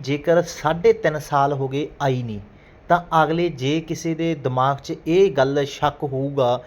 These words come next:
ਕਿ ਸਰਕਾਰ ਐਂਡ 'ਤੇ ਜਾਂਦੀ ਜਾਂਦੀ ਭਰਤੀ ਕੱਢ ਦੂਗੀ। ਜਦੋਂ ਪਹਿਲਾਂ ਸਾਢੇ ਤਿੰਨ ਸਾਲ ਹੋ ਗਏ ਤੇ ਜਿਹੜਾ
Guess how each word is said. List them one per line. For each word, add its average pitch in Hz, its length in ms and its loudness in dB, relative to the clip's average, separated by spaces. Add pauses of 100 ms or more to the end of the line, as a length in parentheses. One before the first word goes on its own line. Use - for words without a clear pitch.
(280)
ਕਿ 165 160 2
ਸਰਕਾਰ 143 760 4
ਐਂਡ 139 220 -6
'ਤੇ 151 180 -2
ਜਾਂਦੀ 127 320 -2
ਜਾਂਦੀ 135 240 -4
ਭਰਤੀ 139 340 -2
ਕੱਢ 123 220 -2
ਦੂਗੀ। 135 300 -8 (640)
ਜਦੋਂ 180 300 4
ਪਹਿਲਾਂ 214 460 2
ਸਾਢੇ 170 480 -2
ਤਿੰਨ 190 220 -2
ਸਾਲ 160 320 0
ਹੋ 147 120 -4
ਗਏ 147 140 -4
ਤੇ 156 160 -10
ਜਿਹੜਾ 151 320 0